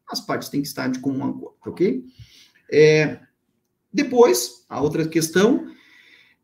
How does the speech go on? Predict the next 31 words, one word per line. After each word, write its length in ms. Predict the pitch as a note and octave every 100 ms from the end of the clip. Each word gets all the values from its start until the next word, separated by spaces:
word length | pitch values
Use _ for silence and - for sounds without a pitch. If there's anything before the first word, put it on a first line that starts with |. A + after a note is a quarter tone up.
| _
é 180 | - E3
que 420 | E3 F#3+ D#3+ - -
houver 400 | F3+ F#3 C4 -
circunstâncias 760 | B3 G#3 A3 - F3+ D#3+ D#3
e 40 | D#3
fatos 480 | - G3 G3 D#3
de 80 | C#3
pessoas 800 | C3 C#3+ - C3 D#3+ G3 - - -
apoiadas 580 | G3 G3 F3+ F3 D#3+ D#3+
em 100 | D3+
testemunhas 840 | - G3+ G3+ E3 C#3 C3+ B2 B2+
ou 40 |
documentos 840 | D3+ D#3+ G3+ D#3+ G3+ - - - _ _ -
que 120 | B3
não 280 | D#3+ C3 F3+
exijam 600 | F3+ C3 B2+ E3 G#3 A3 -
uma 140 | E3+
acurada 600 | E3+ - C#3+ F3 F3 F3+
discussão 920 | E3 F#3 - A#3+ A#3+ - F3 F#3+ F#3+ -
ou 320 | F#3+ G3 G#3+
investigação 1000 | G#3+ G#3+ G#3 - G3 A3 - F#3+ D#3+ B2 _ _ _ _ _ _ _ _ _ _ -
e, 80 | -
portanto, 460 | A3 - E3+ E3
torne 340 | - D#3+ D#3+ E3
evidente 640 | F3 B2+ B2 B2+ - -
a 140 | B2+
nulidade. 640 | A#2+ A#2+ A#2 G#2+ - _ _
Então, 160 | F#3+
tem 100 | G#3
que 80 | G#3
ser 360 | - G3 G3